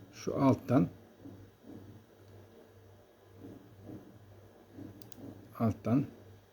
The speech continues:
open diyoruz. İndikten sonra açılmasını bekliyoruz. Evet.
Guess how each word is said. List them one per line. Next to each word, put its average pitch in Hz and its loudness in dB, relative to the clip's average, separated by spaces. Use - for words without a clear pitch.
open 120 10
diyoruz. 101 4
İndikten 107 4
sonra 95 2
açılmasını 127 12
bekliyoruz. - 4
Evet. 98 2